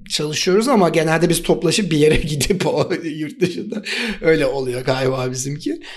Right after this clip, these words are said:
Ama çok yeni. Yani bizim tabii Türkiye ekibi daha yeni, bir senelik bir ekip olduğu için tabii oturmadı düzenimiz ama sizinki gibi de olacaktır bizimki mesela yani muhtemelen.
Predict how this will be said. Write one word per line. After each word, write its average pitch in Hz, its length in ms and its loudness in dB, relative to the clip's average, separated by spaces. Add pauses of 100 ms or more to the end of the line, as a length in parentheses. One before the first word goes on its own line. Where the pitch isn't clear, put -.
(160)
Ama 247 160 4
çok 208 240 0
yeni. - 340 -2
Yani 107 420 -6 (200)
bizim 120 220 -10
tabii 120 160 -14
Türkiye 127 340 -8
ekibi 123 240 -8
daha 120 140 -4
yeni, 120 260 -8
bir 123 40 -8
senelik 101 440 -8
bir 101 100 -14
ekip 104 220 -16
olduğu 113 240 -10
için 135 200 -10
tabii 131 180 -10
oturmadı 127 420 -8
düzenimiz 170 360 -8
ama 170 300 -4
sizinki 165 380 0
gibi 156 180 0
de 143 60 4
olacaktır 135 600 -2
bizimki 104 340 -14
mesela 104 480 -10
yani 101 200 -14
muhtemelen. 113 640 -10